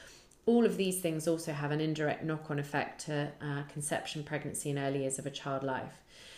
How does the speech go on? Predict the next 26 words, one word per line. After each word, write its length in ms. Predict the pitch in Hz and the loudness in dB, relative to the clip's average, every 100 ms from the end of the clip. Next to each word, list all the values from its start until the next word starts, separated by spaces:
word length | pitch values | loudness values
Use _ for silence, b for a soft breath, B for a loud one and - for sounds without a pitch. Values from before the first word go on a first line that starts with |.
| B B - | B B -2
So 140 | 269 | 4
the 80 | 269 | 4
question 400 | 269 427 - 233 | 4 2 4 4
is, 180 | 113 - | 2 2
how 140 | 175 | 4
much 200 | 190 226 | 4 2
do 100 | - | 2
we 100 | 185 | 4
actually 380 | 139 - - 202 | 4 2 0 2
need? 540 | 233 277 147 82 - - - _ _ - | 4 6 4 0 -6 -10 -18 _ _ -6
Well, 540 | 185 190 190 185 - - | 2 6 6 4 -2 -8
one 340 | 185 240 381 | -2 2 2
thing 240 | 440 180 156 | 2 2 2
to 180 | - | -2
note 280 | 143 101 147 | -2 -2 -4
is 80 | 143 | -4
that 140 | - - | -2 0
a 40 | |
woman's 480 | 151 170 190 214 220 - | 2 4 4 2 0 0
iodine 500 | 156 165 165 156 139 | 2 4 4 2 0
requirements 520 | 143 - 135 139 135 - | -2 -4 -2 -2 -2 2
actually 420 | 160 - - 202 | 2 2 0 0
increase 380 | 196 - 156 156 | -2 -2 -4 -4
substantially 640 | 151 - 160 151 - 160 147 | -4 -2 0 0 -2 -4 0
during 360 | 185 180 156 | 6 6 6
pregnancy. 720 | 151 147 147 120 - 135 120 | 0 -4 -4 -6 -4 -4 -6